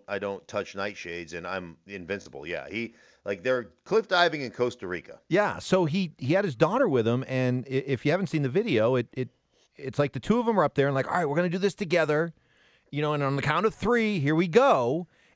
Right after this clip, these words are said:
Speaker 2: And he, he went, "One, two, three," and he started to jump, and she hesitated.
Speaker 1: Right.
Speaker 2: And he literally, you know, had his, holding her hand,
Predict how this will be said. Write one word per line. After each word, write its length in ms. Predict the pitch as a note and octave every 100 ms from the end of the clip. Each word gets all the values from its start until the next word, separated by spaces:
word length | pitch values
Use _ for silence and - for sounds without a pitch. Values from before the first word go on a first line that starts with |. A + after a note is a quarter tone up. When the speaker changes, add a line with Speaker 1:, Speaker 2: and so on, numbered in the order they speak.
| -
Speaker 2:
And 400 | D#3+ D#3 D#3 D3+
he, 100 | D#3
he 220 | C#3+ D3
went, 200 | C#3 B2+
"One, 340 | C3+ F#3+ A#3
two, 300 | G3 G#3+ G#3
three," 360 | E3+ - B3 G#3+
and 80 | C#3+
he 260 | - C4 C#4
started 320 | - A3+ F3
to 60 | D3
jump, 440 | A#2 D3 B3+ A#3 -
and 180 | D#3 D3
she 340 | - A#3+ G3+
hesitated. 920 | C3+ G3+ C#4 F#3+ - A#2+ G#2 G2+ C3 - - - -
Speaker 1:
Right. 200 | F#2+ G2
Speaker 2:
And 520 | F3+ F3+ F#3 F3+ F3
he 420 | D3+ - - B3+ A3+
literally, 720 | G#3 C#4 B3+ G#3 G3+ F3+ - _
you 100 | -
know, 80 | E3
had 240 | C#3+ F3+ F#3+
his, 300 | D3 - - _ _ _ _
holding 300 | C3+ G#3+ G#3
her 100 | F3
hand, 560 | A#2+ G3 C4+ G3+ E3+